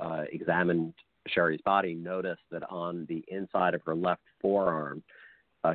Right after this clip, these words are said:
she had a very pronounced bite mark. Uh, and it, it seems possible, maybe likely, that during this intense struggle she had with her assailant, uh, Sherry may have gotten control of the gun at one point,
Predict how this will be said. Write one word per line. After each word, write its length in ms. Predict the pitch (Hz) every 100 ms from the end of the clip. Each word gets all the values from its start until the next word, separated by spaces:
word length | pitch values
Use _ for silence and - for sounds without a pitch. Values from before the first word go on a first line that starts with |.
| -
she 120 | 92
had 180 | 87 87
a 60 | 76
very 420 | 78 85 87 90
pronounced 560 | - 90 80 78 78 - _ _ 85
bite 220 | 87 85
mark. 320 | 76 65 - - - _ _ _ _ _ _ -
Uh, 460 | 76 73 73 73 71 _ _ _ _ _ _
and 240 | 82 82 82
it, 160 | 78 67
it 240 | 95 82 -
seems 280 | 98 90 82
possible, 600 | 95 95 90 92 92 92 -
maybe 280 | 90 80 82
likely, 640 | 87 101 - 95 90 87 _ - 82
that 140 | 78 -
during 460 | 98 95 98 95 90
this 240 | 87 87 _ _ -
intense 400 | 92 - 92 82
struggle 360 | - 95 92 92 -
she 100 | 90
had 300 | 85 85 85 -
with 120 | 85 -
her 160 | 82
assailant, 580 | - 101 98 92 90 85 _ _ _ _ _ -
uh, 80 | 82 -
Sherry 300 | 92 90 90
may 220 | 85 87
have 120 | 90 -
gotten 320 | 87 85 85
control 480 | 82 - 92 90 82
of 80 | 76
the 80 |
gun 400 | 73 82 92 101 - _ 90
at 140 | 90
one 220 | 92 95
point, 400 | - 95 98 104